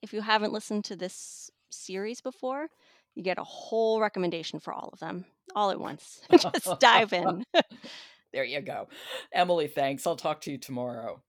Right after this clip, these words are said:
Speaker 1: Thank you.
Speaker 2: This week, a bonus edition of Behind the Mic,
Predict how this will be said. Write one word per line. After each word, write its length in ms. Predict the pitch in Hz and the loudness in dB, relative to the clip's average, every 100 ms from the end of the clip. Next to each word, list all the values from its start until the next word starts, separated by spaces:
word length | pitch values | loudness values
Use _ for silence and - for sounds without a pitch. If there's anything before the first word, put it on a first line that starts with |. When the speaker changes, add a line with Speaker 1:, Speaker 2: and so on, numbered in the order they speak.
| _ | _
Speaker 1:
Thank 240 | 165 151 - | -8 -8 -8
you. 260 | 160 156 - _ _ _ _ _ _ _ _ | -12 -12 -18 _ _ _ _ _ _ _ _
Speaker 2:
This 260 | - 269 - | -4 -2 -2
week, 480 | 202 165 - - - - | -2 -2 -4 -14 -20 -2
a 40 | |
bonus 460 | 160 180 196 202 - | 0 2 2 0 -4
edition 360 | 143 135 143 131 | -4 -4 -4 -8
of 120 | 113 | -8
Behind 400 | 123 139 151 143 | -10 -6 -6 -6
the 60 | 135 | -8
Mic, 500 | 123 117 95 - | -4 -6 -6 -14